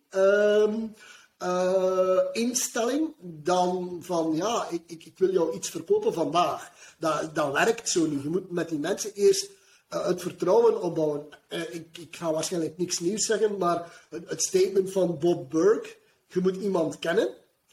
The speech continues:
je moet iemand leuk vinden en je moet iemand vertrouwen vooraleer dat je er de zaken mee doet, hè. Dat zijn drie stappen die altijd terugkomen. Mensen moeten u kennen en dat betekent, je moet die mensen tegen het lijf lopen ergens, links, rechts of overal.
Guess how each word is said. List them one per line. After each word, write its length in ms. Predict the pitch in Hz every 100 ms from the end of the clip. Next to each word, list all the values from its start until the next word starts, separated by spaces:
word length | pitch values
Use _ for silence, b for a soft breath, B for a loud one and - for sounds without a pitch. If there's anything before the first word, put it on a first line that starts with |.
| b
je 100 | -
moet 180 | 185 190
iemand 420 | 190 208 185 160 -
leuk 320 | 143 180 -
vinden 420 | - 269 277 320 - _
en 140 | - 165
je 60 |
moet 160 | 185 185
iemand 380 | 233 226 196 -
vertrouwen 600 | 160 185 190 233 233 160
vooraleer 340 | 190 175 208
dat 120 | 208
je 80 | 190
er 200 | 165 165
de 60 | 160
zaken 440 | 160 170 170 156
mee 140 | 143
doet, 200 | 135 131
hè. 80 | 214 214 B B
Dat 160 | 165
zijn 320 | 185 180 175 139
drie 220 | 190 262
stappen 500 | - - 226 233 196
die 160 | 175 -
altijd 540 | 196 233 - 185 175
terugkomen. 640 | 147 156 165 208 208 139 135 B B
Mensen 360 | - 185 240 233
moeten 240 | 214 208
u 120 | 165 160
kennen 340 | 143 156 302 - B B
en 100 | -
dat 140 | 156 143
betekent, 500 | 143 151 165 311 -
je 100 | 175
moet 140 | 170
die 100 | 151
mensen 340 | 139 151 190 185
tegen 240 | 165 156
het 160 | 135 -
lijf 300 | 127 143 -
lopen 320 | 180 180 180
ergens, 380 | 185 190 214 -
links, 240 | 160 170
rechts 260 | 156 156 -
of 80 | 147
overal. 480 | 139 139 135 175